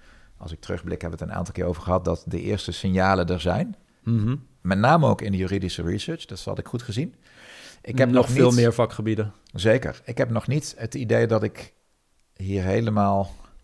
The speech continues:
Speaker 1: op het juiste spoor zat in, in de snelheid waarmee opleidingen zich dit realiseren.
Speaker 2: Helemaal mee eens. En ook het werkveld, hoe die zich dat realiseren, hoor.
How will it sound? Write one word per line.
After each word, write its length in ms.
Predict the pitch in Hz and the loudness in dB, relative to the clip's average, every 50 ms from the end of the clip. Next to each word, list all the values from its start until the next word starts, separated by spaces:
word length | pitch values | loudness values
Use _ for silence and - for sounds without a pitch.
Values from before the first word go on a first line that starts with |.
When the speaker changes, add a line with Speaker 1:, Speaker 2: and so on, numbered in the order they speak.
| - _ _ _ _ _ _ _ _ _ | -20 _ _ _ _ _ _ _ _ _
Speaker 1:
op 120 | - - - | -14 -10 -10
het 100 | 95 - | -6 -2
juiste 320 | 101 98 90 82 - 98 | 0 0 0 0 -2 -6
spoor 300 | - - - 107 107 104 | -8 -4 -2 0 0 0
zat 220 | - 98 95 90 - | 0 0 -2 -2 -4
in, 340 | - - 185 180 185 92 - | -6 -4 -4 -4 -4 -4 -6
in 140 | - 90 90 | -6 -6 -6
de 60 | 82 | -6
snelheid 440 | 80 - - 98 95 95 95 90 87 | -6 -6 -4 -2 -2 0 -2 -2 -4
waarmee 540 | 87 90 87 90 87 87 87 87 87 85 - - | -4 -4 -2 -2 0 0 -2 -2 -4 -6 -8 -10
opleidingen 540 | - 98 95 - 92 85 80 80 82 85 85 | -10 -10 -8 -6 -6 -4 -4 -4 -4 -6 -6
zich 140 | - 80 - | -8 -10 -8
dit 160 | - 90 - | -8 -8 -6
realiseren. 680 | 80 85 85 82 82 78 76 - - - - - 85 - _ _ _ _ _ _ _ _ _ | -6 -6 -6 -4 -6 -6 -8 -10 -12 -14 -14 -18 -20 -20 _ _ _ _ _ _ _ _ _
Speaker 2:
Helemaal 360 | _ - 104 101 98 95 92 | _ -2 -2 0 0 -2 -2
mee 140 | 92 90 87 | -2 -4 -4
eens. 180 | 92 92 - - | -4 -6 -6 -6
En 180 | - 113 110 104 | -4 -2 -2 0
ook 280 | 107 110 110 - - - | 2 0 0 0 -2 -6
het 200 | - 110 101 - | -4 -4 -4 -2
werkveld, 460 | - 101 95 98 - - - 92 90 85 | -2 -2 -2 -2 -4 -4 -4 -4 -4 -4
hoe 140 | 90 92 90 95 | -4 -6 -6 -6
die 120 | 92 90 | -6 -6
zich 220 | 87 82 87 85 - | -6 -6 -8 -10 -10
dat 240 | - 92 92 - - | -8 -8 -8 -8 -8
realiseren, 580 | 92 90 92 90 87 85 85 82 87 87 87 80 | -6 -4 -4 -4 -2 -4 -4 -6 -6 -6 -6 -4
hoor. 220 | 92 98 123 156 | -4 -4 -4 -6